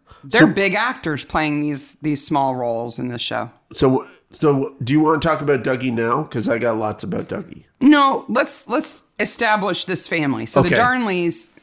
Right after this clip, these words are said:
Speaker 1: grandma, mom and dad, and then their son Alex, who's in the military. He's been to Afghanistan three tours.
Speaker 2: Yes, and Bernard has a wife, Stephanie.
Speaker 1: Stephanie.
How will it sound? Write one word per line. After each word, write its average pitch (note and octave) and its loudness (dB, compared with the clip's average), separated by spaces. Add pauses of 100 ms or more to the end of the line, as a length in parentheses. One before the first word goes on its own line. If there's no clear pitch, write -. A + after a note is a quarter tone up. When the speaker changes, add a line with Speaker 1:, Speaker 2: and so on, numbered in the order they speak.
(340)
Speaker 1:
grandma, F#3+ 2 (480)
mom E3+ 2
and E3+ -2
dad, D3+ -2
and C3+ -2
then F3 0
their E3+ -2
son F3 -2
Alex, C3+ -4
who's C#3+ 0
in F3+ 2
the F3+ 2
military. C#3 -2 (220)
He's D3 0
been E3+ 0
to D#3 4
Afghanistan C#3 -4
three C#3+ -6
tours. B2 -4 (380)
Speaker 2:
Yes, G#2+ 2
and A2+ -4
Bernard D3 2
has C#3+ 0
a B2 -4
wife, B2 -2 (120)
Stephanie. C#3 0
Speaker 1:
Stephanie. D#3+ 0